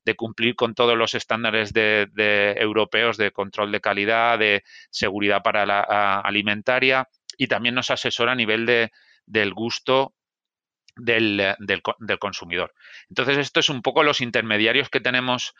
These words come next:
eh, en lo que es la producción, y luego, pues, ya tratamos de vender, pues, también lo más directo a, posible al, al consumidor, a través de nuestra propia red de tiendas,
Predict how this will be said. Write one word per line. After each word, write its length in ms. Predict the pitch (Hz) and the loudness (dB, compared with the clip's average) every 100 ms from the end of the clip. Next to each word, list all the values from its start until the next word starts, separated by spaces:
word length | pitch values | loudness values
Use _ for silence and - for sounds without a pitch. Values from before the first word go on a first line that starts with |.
| - - _ | -20 -20 _
eh, 400 | - 120 113 113 117 | -2 2 2 2 2
en 100 | 117 | 2
lo 100 | 110 | 2
que 80 | 123 | 0
es 80 | |
la 140 | 120 120 | 0 0
producción, 500 | 131 127 - 185 - _ - - | 0 0 0 0 -2 _ -20 -6
y 120 | 135 | 0
luego, 280 | 139 120 139 | 4 4 4
pues, 160 | 151 | 2
ya 280 | 117 117 - - | 2 2 0 -2
tratamos 400 | 123 107 117 120 | 0 2 2 2
de 100 | 120 | 2
vender, 320 | 117 117 143 - | 0 0 -2 -2
pues, 140 | 120 | -4
también 280 | 107 107 113 | -2 0 2
lo 100 | 117 | 2
más 180 | 120 117 | 0 2
directo 540 | 120 113 - 143 156 | 2 2 2 0 2
a, 460 | - 110 104 101 95 | 2 2 4 2 0
posible 380 | - 104 117 127 | -4 -4 -2 0
al, 200 | 143 131 | 0 0
al 160 | 113 110 | -2 -4
consumidor, 460 | 101 95 92 107 | -6 -8 -2 0
a 60 | 90 | 0
través 260 | 92 101 107 | 2 0 0
de 60 | |
nuestra 280 | 110 107 85 | -2 -2 -4
propia 280 | 107 101 110 | -2 0 0
red 160 | 113 107 | 0 0
de 100 | 104 | 0
tiendas, 440 | 120 151 196 - | 0 0 -2 -6